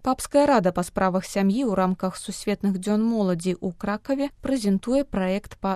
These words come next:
сексуальна-эмацыйным выхаванні падлеткаў і моладзі. Курс распрацаваны сумесна з экспертамі Канферэнцыі каталіцкіх біскупаў Іспаніі і мае на мэце спрыянне цэласнаму фарміраванню маладых людзей, гарманічнаму развіццю іх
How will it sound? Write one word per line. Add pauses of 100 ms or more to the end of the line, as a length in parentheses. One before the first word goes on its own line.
сексуальна-эмацыйным
выхаванні
падлеткаў
і
моладзі. (240)
Курс
распрацаваны
сумесна
з
экспертамі
Канферэнцыі
каталіцкіх
біскупаў
Іспаніі (160)
і
мае
на
мэце
спрыянне
цэласнаму
фарміраванню
маладых
людзей,
гарманічнаму
развіццю
іх